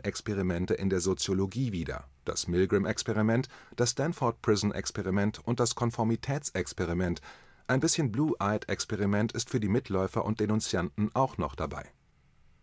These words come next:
Dass sich die Vernunft nur schwer und angeschlagen daraus gewunden hat, kann man sehen und erfahren, schaut man über Täuschland einmal hinweg in andere Länder.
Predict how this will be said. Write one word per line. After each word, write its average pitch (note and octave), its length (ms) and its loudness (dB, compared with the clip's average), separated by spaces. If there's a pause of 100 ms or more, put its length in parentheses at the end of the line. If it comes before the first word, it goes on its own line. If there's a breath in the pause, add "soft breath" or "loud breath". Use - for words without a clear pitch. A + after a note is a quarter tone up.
(300)
Dass C#3+ 160 2
sich F3+ 100 -2
die F#3 100 0
Vernunft E3+ 400 4
nur D3 100 2
schwer B2 360 4
und A#2+ 180 2
angeschlagen G#2 640 2
daraus F#2 340 0
gewunden G2+ 480 0
hat, A#2+ 380 -2
kann D#3+ 180 0
man C#3+ 160 4
sehen G#2 300 2
und A2+ 100 0
erfahren, G#2+ 540 0 (180 loud breath)
schaut D3+ 380 -2
man C#3 100 4
über A2+ 240 2
Täuschland G#2+ 720 -2
einmal F#2+ 340 2
hinweg F2+ 600 -2
in A2 180 2
andere A2 380 2
Länder. D#2 440 -4